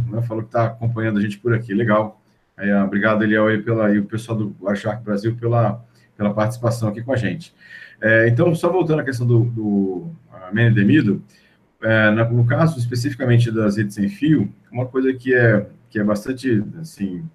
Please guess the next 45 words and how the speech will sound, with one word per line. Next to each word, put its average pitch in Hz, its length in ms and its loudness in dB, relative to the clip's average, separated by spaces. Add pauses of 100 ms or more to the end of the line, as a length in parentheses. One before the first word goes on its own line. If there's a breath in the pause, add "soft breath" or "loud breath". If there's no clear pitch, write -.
(240 soft breath)
procurada, 113 460 4
é 101 60 4
bastante 117 300 -2
fácil 123 320 0
de - 60 -16
ser 113 100 0
implementada 101 500 0
no 98 100 -4
man, 101 140 2
no 98 240 -2
man 98 100 -2
in 101 60 4
the 92 100 -2
middle, 90 260 -2
em 139 240 0
Wi-Fi, - 540 0
porque 131 260 -8
a 117 80 4
placa 120 320 0
de 123 60 -4
rede 117 160 4
sem 104 180 0
fio, - 380 0 (560 soft breath)
ela 123 320 4
sempre 156 400 0
procura 135 640 0
se 120 140 -8
conectar 120 680 0 (400 loud breath)
na 117 340 4
fonte 156 540 0
ou 110 80 4
no 120 160 6
access 120 320 2
point 131 320 -6
de - 100 -12
sinal 123 300 0
mais 120 200 2
forte. 98 400 -4
Então, 147 220 -10
se - 100 -16
você 165 200 -6
tem 143 120 -4
dois 143 220 0
access 135 320 -4
points 101 420 -2